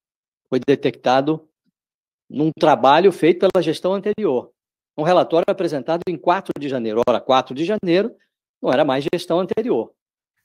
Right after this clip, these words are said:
O, o relatório pode até ter sido elaborado por funcionários egressos do governo anterior, mas foi entregue ao novo governo. Cabia ao novo governo administrar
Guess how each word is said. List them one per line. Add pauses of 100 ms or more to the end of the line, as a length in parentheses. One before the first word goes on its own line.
(100)
O,
o
relatório
pode
até
ter
sido
elaborado
por (300)
funcionários
egressos (480)
do
governo
anterior, (540)
mas (360)
foi
entregue (320)
ao
novo
governo. (160)
Cabia
ao
novo
governo (280)
administrar